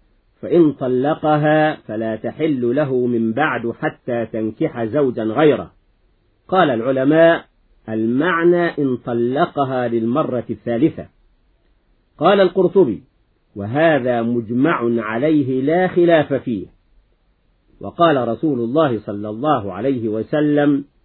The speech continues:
فيما رواه الأئمة، واللفظ للدارقطني عن عائشة: "إذا طلق الرجل امرأته ثلاثا لا تحل له حتى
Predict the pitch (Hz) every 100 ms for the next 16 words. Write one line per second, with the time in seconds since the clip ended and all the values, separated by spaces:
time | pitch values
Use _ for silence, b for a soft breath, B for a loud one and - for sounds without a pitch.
0 | _ _ _ 151 135 113 107 110 127 147
1 | 120 120 - 120 151 165 120 92 78 _
2 | _ _ _ _ 87 95 143 117 110 104
3 | 95 143 135 117 - 175 - 107 90 90
4 | 110 113 143 151 190 196 196 - _ _
5 | _ _ _ - 104 131 151 151 143 139
6 | 143 156 143 135 143 156 110 95 95 101
7 | 113 117 117 165 139 113 113 127 127 143
8 | 160 165 - 185 196 185 - _ _ _
9 | 113 143 135 - 123 - 185 170 139 131
10 | 143 165 156 135 - 160 - _ 139 131